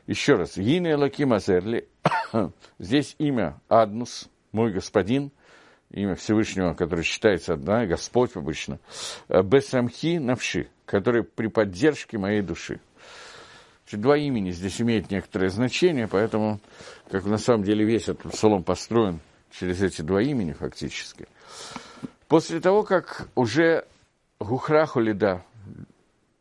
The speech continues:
уже появилось знание, и можно лакир,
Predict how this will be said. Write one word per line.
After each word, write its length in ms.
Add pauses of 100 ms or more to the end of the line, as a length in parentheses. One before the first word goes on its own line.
(160)
уже 220
появилось 560
знание, 500
и 40
можно 340
лакир, 540